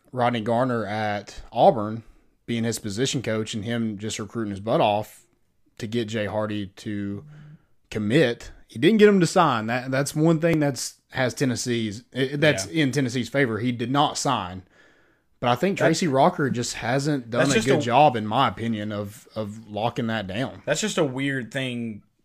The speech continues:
Speaker 2: 'cause you, you, you say you believe it's a priority for Tennessee, but that's weird to me that they can't get that relationship,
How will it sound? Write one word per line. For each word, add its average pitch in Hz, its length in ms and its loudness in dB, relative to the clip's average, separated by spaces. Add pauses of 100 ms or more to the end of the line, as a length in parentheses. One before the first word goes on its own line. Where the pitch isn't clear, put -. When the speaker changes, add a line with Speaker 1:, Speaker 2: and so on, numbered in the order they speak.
(200)
Speaker 2:
'cause 135 200 -6
you, 147 280 -6
you, 131 360 -10
you 127 120 -12
say 165 400 2
you 139 140 -4
believe 120 520 -4 (180)
it's 113 300 -12
a - 100 -12
priority 117 440 -4
for 107 120 -12
Tennessee, 107 580 -8 (460)
but 117 100 -8
that's 123 160 -4
weird 160 200 -2
to 160 40 0
me 131 160 -6
that 110 60 -10
they 110 100 -6
can't 123 420 -8 (140)
get 117 180 -8
that 110 140 -4
relationship, 110 720 -6